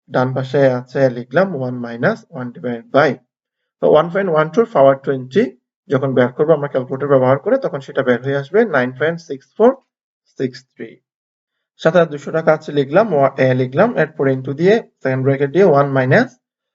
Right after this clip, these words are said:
আহ, ওয়ান কে যখন নাইন পয়েন্ট সিক্স ফোর সিক্স থ্রি দিয়ে ভাগ করা হবে তখন ভাগফলটা আসবে জিরো পয়েন্ট ওয়ান জিরো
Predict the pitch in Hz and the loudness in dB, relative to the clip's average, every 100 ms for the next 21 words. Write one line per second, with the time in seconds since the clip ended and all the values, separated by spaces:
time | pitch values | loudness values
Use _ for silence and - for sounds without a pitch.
0 | _ - 127 120 147 160 165 175 220 262 | _ 2 2 4 2 -2 -6 0 0 0
1 | - 135 131 135 151 147 147 131 _ 147 | -6 2 2 2 -2 -2 -8 -10 _ -6
2 | - 135 - _ 151 160 156 151 160 156 | -4 -10 -10 _ 0 2 2 2 2 2
3 | 160 165 240 147 139 135 135 143 131 131 | 0 0 0 0 -2 0 0 -2 0 0
4 | 127 226 - _ _ _ _ - 131 139 | 2 2 2 _ _ _ _ -4 2 2
5 | 139 156 127 127 131 131 170 | 2 -2 0 -2 -2 0 0